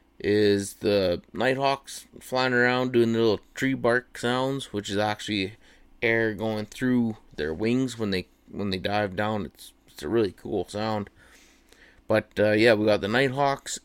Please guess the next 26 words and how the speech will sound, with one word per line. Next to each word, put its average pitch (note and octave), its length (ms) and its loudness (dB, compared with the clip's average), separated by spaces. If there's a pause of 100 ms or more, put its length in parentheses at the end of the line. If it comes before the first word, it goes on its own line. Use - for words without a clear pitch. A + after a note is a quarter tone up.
and G#2 340 2
all G2+ 160 2
the F#2 80 -6
frogs, G2+ 560 -2
'cause G2 260 -2
over A2+ 380 2
on G2+ 120 -2
the G2+ 180 -2 (680)
corner C#3+ 500 6
edge B2+ 460 2 (420)
here, A2+ 300 6
there's G2 240 2
a F2 240 -2 (240)
bit A2+ 140 4
of F2+ 80 2
a F2 80 -6
pond G#2 500 0
there, F#2+ 280 2
and, D#2 180 -6 (320)
yeah, F2 160 -4
there's F2+ 300 -10 (340)
whatever, F2 460 -2 (220)
a - 40 -20
couple - 260 -6
hundred G#2 260 -2
frogs F#2+ 540 -4